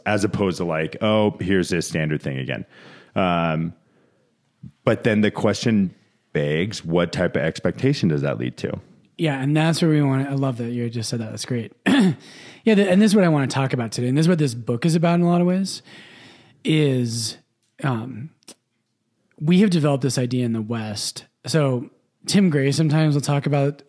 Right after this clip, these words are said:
Speaker 2: the casserole debt.
Speaker 1: <laughs> What is that?
Speaker 2: I love that phrase, the casserole debt.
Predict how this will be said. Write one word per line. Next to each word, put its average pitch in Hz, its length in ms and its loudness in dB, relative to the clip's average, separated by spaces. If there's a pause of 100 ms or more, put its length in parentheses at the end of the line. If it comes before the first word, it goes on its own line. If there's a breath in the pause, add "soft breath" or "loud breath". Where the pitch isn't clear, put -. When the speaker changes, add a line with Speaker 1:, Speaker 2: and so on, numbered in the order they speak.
Speaker 2:
the 120 260 -6
casserole 151 640 -2
debt. 151 420 -6 (580 loud breath)
Speaker 1:
<laughs> - 80 -18 (1200 loud breath)
What - 160 -4
is - 120 -6 (200)
that? - 220 -4
Speaker 2:
I 160 60 2
love 147 300 2
that 123 160 -2
phrase, 117 280 -4
the 113 80 -6
casserole 120 500 -4
debt. 113 300 -8